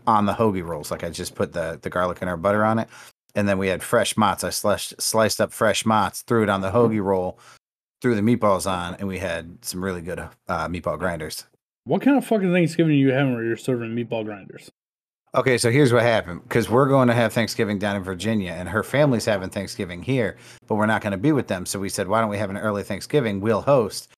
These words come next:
Speaker 1: And they said, "That's fine, but let's not do Thanksgiving food 'cause we're gonna have it next week," which I don't know why you can't have turkey two weeks in a row, but whatever.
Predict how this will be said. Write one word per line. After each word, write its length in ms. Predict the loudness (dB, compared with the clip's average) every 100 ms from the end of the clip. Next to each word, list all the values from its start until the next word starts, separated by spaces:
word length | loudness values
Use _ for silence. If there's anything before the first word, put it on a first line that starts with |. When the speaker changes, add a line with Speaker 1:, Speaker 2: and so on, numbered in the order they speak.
| _ _ -4
Speaker 1:
And 80 |
they 80 | -2
said, 200 | -2 -2
"That's 220 | -2 -2
fine, 300 | 0 0 0
but 100 | -4
let's 240 | -4 -2 2
not 380 | 4 4 2 0
do 160 | -2
Thanksgiving 500 | -2 -6 -2 -2 -2
food 220 | -4 -6
'cause 160 | -6 -6
we're 100 | -4
gonna 140 | -4
have 180 | -2 -4
it 100 | -4
next 320 | -4 -6 -6
week," 380 | -2 -2 -4 -12 -20 -20 _
which 240 | -2 -2 -2
I 80 | 0
don't 100 | 2
know 60 | 4
why 120 | 2
you 100 | 0
can't 180 | -2 -4
have 160 | -4
turkey 300 | -2 0 -2
two 140 | -4 -4
weeks 220 | -2 -2
in 80 | 0
a 20 |
row, 160 | 0 0
but 160 | 0
whatever. 420 | 0 0 0 -6